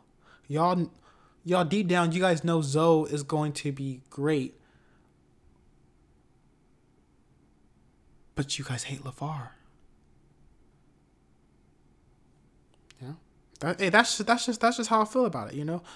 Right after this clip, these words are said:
No one criticizes Jason Tatum. No one criticizes Fox. No one criticizes, criticizes Josh Jackson.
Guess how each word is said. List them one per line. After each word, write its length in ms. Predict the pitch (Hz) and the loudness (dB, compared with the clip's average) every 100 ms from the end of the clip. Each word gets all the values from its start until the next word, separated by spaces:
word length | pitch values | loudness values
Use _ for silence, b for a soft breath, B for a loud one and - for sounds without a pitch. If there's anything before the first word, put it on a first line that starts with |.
| B | B
No 160 | 156 202 | 2 4
one 140 | 226 | 4
criticizes 640 | - 254 254 180 151 156 - B B B | 2 2 2 2 0 -2 -6 B B B
Jason 260 | 160 160 - | 0 2 4
Tatum. 220 | 156 151 | 4 4
No 100 | 196 | 2
one 120 | 202 | 2
criticizes 600 | - 196 190 175 160 143 | 0 -2 0 2 0 -2
Fox. 320 | - 123 - | -4 -2 0
No 60 | 175 | 0
one 100 | 190 | -2
criticizes, 500 | - 190 180 170 - | -2 -2 -2 -4 -10
criticizes 500 | - 180 175 165 143 | -4 -2 0 -2 -2
Josh 280 | 165 160 - | 0 0 0
Jackson. 480 | 151 147 - 123 | -2 -2 -4 -8